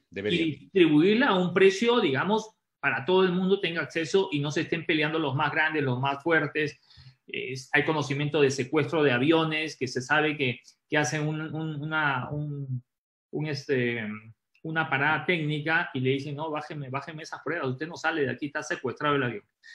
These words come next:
Speaker 2: Pero bueno, ese fue el argumento del alcalde, señaló ante una pregunta que no va a parar el contrato,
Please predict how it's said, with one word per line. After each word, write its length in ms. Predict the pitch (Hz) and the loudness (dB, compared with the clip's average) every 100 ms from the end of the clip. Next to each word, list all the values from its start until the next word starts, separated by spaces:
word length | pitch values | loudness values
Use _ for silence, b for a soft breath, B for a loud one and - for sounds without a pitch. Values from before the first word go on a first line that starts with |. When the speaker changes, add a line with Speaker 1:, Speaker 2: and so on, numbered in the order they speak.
| B B | B B
Speaker 2:
Pero 140 | 208 | 6
bueno, 280 | 180 104 - _ _ _ _ _ - _ | 6 4 -4 _ _ _ _ _ -20 _
ese 180 | 170 214 | 0 0
fue 140 | 233 | 2
el 40 | 233 | 2
argumento 380 | 214 196 196 | 2 2 2
del 120 | 214 160 | 4 4
alcalde, 500 | 139 185 202 214 208 | 4 4 4 4 2
señaló 800 | 156 123 135 160 170 170 180 - _ _ _ - | 0 0 2 2 2 0 -4 -8 _ _ _ -6
ante 240 | 123 117 | -6 -2
una 260 | 127 147 147 | 0 0 0
pregunta 600 | 151 143 151 151 156 - | 0 0 -2 -4 -6 -6
que 160 | 110 | -8
no 400 | 110 113 127 139 | -8 -4 0 2
va 240 | 127 131 131 | 2 2 2
a 100 | 131 | 0
parar 300 | 110 110 120 | -4 -2 -2
el 160 | 123 | -2
contrato, 640 | 120 95 104 104 - 196 | -6 -14 -12 -12 -8 -10